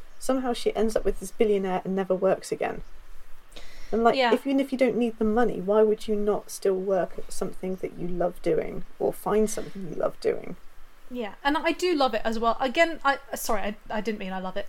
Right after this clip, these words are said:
Speaker 2: I mean, I do understand it, um, because I think it's also, you know, particularly if you, let's <laughs> say,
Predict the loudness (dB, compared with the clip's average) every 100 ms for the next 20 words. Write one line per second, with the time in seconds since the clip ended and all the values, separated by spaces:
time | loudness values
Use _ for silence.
0 | -2 0 0 0 0 2 0 -2 0 2
1 | 2 2 0 -4 -10 -10 -10 -4 4 6
2 | 6 2 0 0 2 4 4 2 0 0
3 | 2 2 2 2 0 0 -2 0 2 2
4 | 0 -2 -10 -8 -2 -2 0 0 2 0
5 | -2 -4 -4 -2 0 0 0 4 6 6